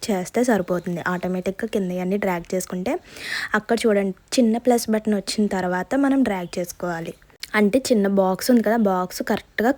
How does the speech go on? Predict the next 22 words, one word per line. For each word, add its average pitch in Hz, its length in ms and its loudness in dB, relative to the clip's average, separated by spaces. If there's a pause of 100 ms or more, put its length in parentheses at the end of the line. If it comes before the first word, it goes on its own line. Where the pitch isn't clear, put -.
కార్నర్లో 202 560 0
పెట్టగానే 190 440 -2
మనకి 240 220 0
ఆ - 80 -14
చిన్న 190 460 0 (440)
ప్లస్ 190 260 0
బటన్ 190 220 -4
అయితే 180 200 -4
వచ్చేస్తుంది. 180 460 -4 (420)
So, - 60 -2 (100)
దాన్ని 240 260 4
మనం 233 220 2
కిందకి 220 380 4 (200)
మౌస్తో, 202 420 0 (180)
మౌస్ని 196 380 0
యూజ్ 202 180 -2
చేస్తూ 208 220 -4 (100)
కిందకి 202 320 -2
డ్రాగ్ 196 280 -2
చేసుకుంటే 202 380 -4 (160)
ఆటోమేటిక్‌గా 180 640 -4
వచ్చేస్తుంది. 180 400 -6